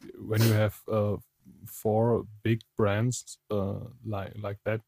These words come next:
uh, and, uh, you, that, that, that sounds like you have to coordinate a lot, uh, uh, on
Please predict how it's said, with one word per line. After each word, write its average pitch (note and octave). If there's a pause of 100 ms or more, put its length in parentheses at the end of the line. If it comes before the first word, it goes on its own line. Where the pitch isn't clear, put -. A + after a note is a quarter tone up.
(120)
uh, G2 (560)
and, G2 (120)
uh, G2 (480)
you, A2+ (220)
that, A2+
that, A2+
that A2+
sounds A2+
like G#2+
you A2
have G#2+
to A2+
coordinate A2+
a G#2+
lot, G2+
uh, G2+ (100)
uh, G2 (920)
on G2+